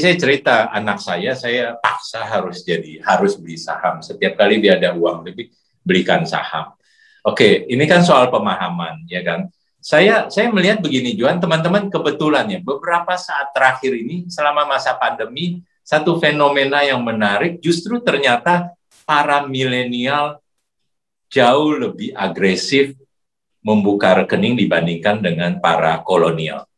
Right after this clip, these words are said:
Beberapa teman saya kontak karena anak-anaknya mau buka rekening dan mereka nanya rekomendasi, eh, sekuritas atau minta di-refer kemana.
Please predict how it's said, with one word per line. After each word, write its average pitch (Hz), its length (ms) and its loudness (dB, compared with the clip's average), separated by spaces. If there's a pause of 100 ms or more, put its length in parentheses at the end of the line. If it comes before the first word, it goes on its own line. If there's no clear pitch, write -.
(840)
Beberapa 143 460 4
teman 135 320 0
saya 151 480 -2 (240)
kontak 110 560 -2 (500)
karena 127 560 -2
anak-anaknya 123 880 -2
mau 110 240 -4
buka 90 480 -2
rekening 98 460 -2
dan 98 180 4
mereka 92 400 0
nanya 92 400 -4
rekomendasi, 80 1120 -2 (580)
eh, 80 220 2
sekuritas 95 800 4
atau 90 260 2
minta 85 300 0
di-refer 87 580 4
kemana. 80 480 -2